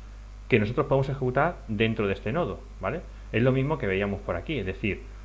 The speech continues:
nosotros cuando estemos en un estado, por ejemplo, si estamos en Lisboa, ¿de acuerdo? Pues aquí a Lisboa le, hemos llegado a lo mejor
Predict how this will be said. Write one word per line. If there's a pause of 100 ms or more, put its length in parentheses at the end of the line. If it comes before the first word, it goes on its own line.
nosotros (120)
cuando
estemos
en
un
estado,
por
ejemplo, (320)
si
estamos
en (340)
Lisboa, (680)
¿de
acuerdo? (420)
Pues
aquí (100)
a
Lisboa
le,
hemos
llegado
a
lo
mejor